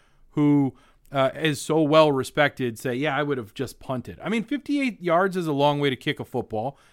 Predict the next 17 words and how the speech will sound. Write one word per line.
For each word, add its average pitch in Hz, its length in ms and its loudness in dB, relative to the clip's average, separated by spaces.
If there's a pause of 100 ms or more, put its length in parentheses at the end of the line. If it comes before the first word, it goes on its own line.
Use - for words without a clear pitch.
(140)
and 160 180 -2
you 156 140 0
are 175 180 4
in 170 220 -4
Green 139 300 -2
Bay. 117 240 -6
I 135 140 -4
understand 139 440 -6
it's 151 140 -10
outdoors, 123 520 -4 (420)
fine, 143 300 -4
whatever. 110 460 -6 (800)
Kick 285 220 -8
the 311 80 -8
field 339 280 -2
goal, 120 140 -2
man. 139 320 -4